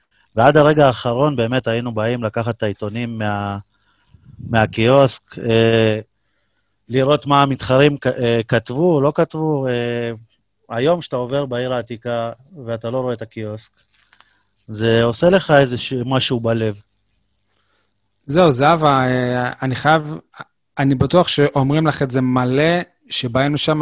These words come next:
Speaker 2: ורואים פתאום שאין, שאין את הקיוסק, הוא לא קיים אפילו, אה, הבודקה הזה. אם את יכולה לשתף אותנו במה שקרה באמת מאז, אה,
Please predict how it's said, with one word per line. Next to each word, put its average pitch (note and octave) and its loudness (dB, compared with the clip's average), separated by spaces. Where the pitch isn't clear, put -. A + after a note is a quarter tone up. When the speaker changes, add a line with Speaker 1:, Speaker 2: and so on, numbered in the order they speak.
Speaker 2:
ורואים B2+ 0
פתאום C3 -2
שאין, - -4
שאין F3 0
את E3+ -2
הקיוסק, - 2
הוא C3+ 2
לא D3+ 4
קיים D3+ 0
אפילו, C3 0
אה, B2 -2
הבודקה D3+ 2
הזה. F3+ 2
אם C#3 4
את C3+ 2
יכולה E3 6
לשתף E3+ 4
אותנו D3 2
במה C#3+ 2
שקרה D3+ 2
באמת C3 0
מאז, C3 -2
אה, B2 -2